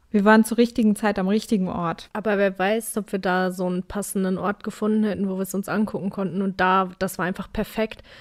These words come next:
Speaker 2: Da war halt so ein Weg am Wasser entlang und eine Wiese. Und wir haben halt eine ganze Zeit auf dieser Wiese gestanden. Und wär's nicht so kalt gewesen, ich hätte mich am liebsten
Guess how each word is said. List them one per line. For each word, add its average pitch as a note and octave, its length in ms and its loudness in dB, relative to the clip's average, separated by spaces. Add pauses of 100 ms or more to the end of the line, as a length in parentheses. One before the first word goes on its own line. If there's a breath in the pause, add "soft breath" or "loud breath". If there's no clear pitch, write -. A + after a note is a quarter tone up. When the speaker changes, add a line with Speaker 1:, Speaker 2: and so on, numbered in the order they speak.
(160 loud breath)
Speaker 2:
Da F#3+ 180 -4
war G3+ 220 4
halt G3+ 340 0
so G3 100 -2
ein F#3+ 220 -2
Weg A#3+ 500 2
am G#3 180 0
Wasser A#3+ 300 0
entlang A#3 540 2
und G#3 80 2
eine F#3+ 160 0
Wiese. A#3+ 300 4
Und G#3+ 120 4
wir G#3+ 140 2
haben A3 160 2
halt A3 100 2
eine G#3 140 0
ganze A3+ 300 -2
Zeit A3+ 200 -4
auf G#3 80 -6
dieser G3 340 -6
Wiese A#3 280 -2
gestanden. G3 440 -2
Und F#3+ 120 0
wär's A3 180 0
nicht A3 140 -2
so F#3+ 80 -6
kalt G#3+ 340 -2
gewesen, G3 300 0
ich G3+ 120 -2
hätte G3 140 -6
mich G#3 160 -2
am G3+ 120 2
liebsten G#3+ 520 0